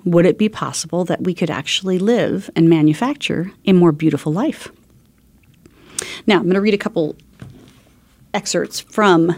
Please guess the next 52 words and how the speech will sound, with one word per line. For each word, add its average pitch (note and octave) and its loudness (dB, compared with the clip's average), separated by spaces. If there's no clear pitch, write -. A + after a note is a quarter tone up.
the D#3+ 2
book, D#3+ -2
Oneness E3 2
with E3 -2
All C#3+ -6
Life. - -2
It's - -4
inspirational A3 2
selections A3 0
from C4+ 4
A A#3 6
New F3 4
Earth D#3 -6
by D#3 -6
Eckhart - -8
Tolle. - -2
And A3 2
it'll A3+ 2
kinda - -4
set - 0
the A#3+ 0
tone F#3 4
for E3+ 0
everything E3 4
else D3+ -2
that - -6
we're D#3+ -4
gonna D3+ 4
be D3+ -2
able B2+ -4
to - -14
talk - -12
about. - -14
Is A#3+ 4
it - -6
possible D#3+ -4
to E3+ -4
let E3+ -2
go F#3 0
of F#3 0
the F#3+ -2
belief D#3 -2
that - -4
you F3+ -2
should D#3+ 0
or E3 0
need F3 2
to - -4
know D3+ 0
who E3+ -2
you E3+ -2
are? A3 -4